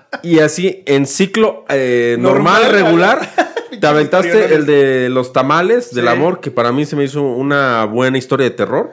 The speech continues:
Speaker 2: Sí. <laughs> Era
Speaker 1: Y
Speaker 2: como
Speaker 1: a-,
Speaker 2: los
Speaker 1: y ahora
Speaker 2: tamales,
Speaker 1: esto,
Speaker 2: sí,
Speaker 1: sí.
Speaker 2: sí, sí, sí.
Speaker 1: Pero bueno.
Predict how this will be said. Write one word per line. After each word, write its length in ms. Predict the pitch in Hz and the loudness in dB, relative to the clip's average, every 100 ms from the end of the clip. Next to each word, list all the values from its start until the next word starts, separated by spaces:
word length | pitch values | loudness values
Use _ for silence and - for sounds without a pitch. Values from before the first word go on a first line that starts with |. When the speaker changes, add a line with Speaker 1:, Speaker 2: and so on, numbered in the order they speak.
| - | -16
Speaker 2:
Sí. 320 | - 170 - 233 - - - | -12 -12 -10 -14 -12 -14 -12
<laughs> 400 | 294 - - 170 | -14 -14 -18 -8
Era 140 | 190 | -4
Speaker 1:
Y 40 | 139 | 0
Speaker 2:
como 100 | 143 | 0
Speaker 1:
a-, 80 | 147 | 0
Speaker 2:
los 100 | 147 | 0
Speaker 1:
y 40 | |
ahora 260 | 143 156 170 | 0 2 2
Speaker 2:
tamales, 220 | 165 165 | 2 0
Speaker 1:
esto, 140 | 160 165 | -2 -6
Speaker 2:
sí, 80 | |
Speaker 1:
sí. 240 | 175 156 143 | -6 -6 -6
Speaker 2:
sí, 220 | 190 190 | -8 -10
sí, 140 | 196 | -12
sí. 120 | - 95 | -14 -6
Speaker 1:
Pero 140 | 135 | 0
bueno. 240 | 160 160 | 0 0